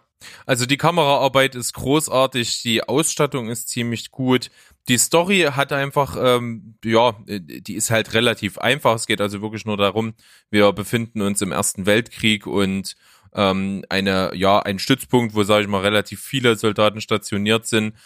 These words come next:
hat, ähm, Luftaufklärungsbilder erhalten und weiß, dass ein Angriff, der in, am kommenden Tag gestartet werden soll, wo tausendsechshundert deutsche Sol-, ähm, nee, Quatsch, britische Soldaten,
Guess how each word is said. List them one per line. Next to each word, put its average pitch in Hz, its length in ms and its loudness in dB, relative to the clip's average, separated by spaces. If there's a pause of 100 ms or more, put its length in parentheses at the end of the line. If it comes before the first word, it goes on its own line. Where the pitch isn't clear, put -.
(220)
hat, - 380 -4
ähm, 104 640 0
Luftaufklärungsbilder 131 1200 0
erhalten 117 600 -2
und 107 320 -6
weiß, 107 420 0
dass - 180 -4
ein 104 180 0
Angriff, 160 600 -2
der 135 280 2
in, 120 280 -8
am 117 260 -4
kommenden 123 380 -2
Tag 117 240 0
gestartet 120 480 -2
werden 113 280 2
soll, 113 300 4 (320)
wo 104 100 0
tausendsechshundert 110 800 0
deutsche 107 280 2
Sol-, 101 240 -2
ähm, 90 480 -2 (180)
nee, 95 220 -2
Quatsch, - 240 -6
britische 117 340 -2
Soldaten, 107 560 0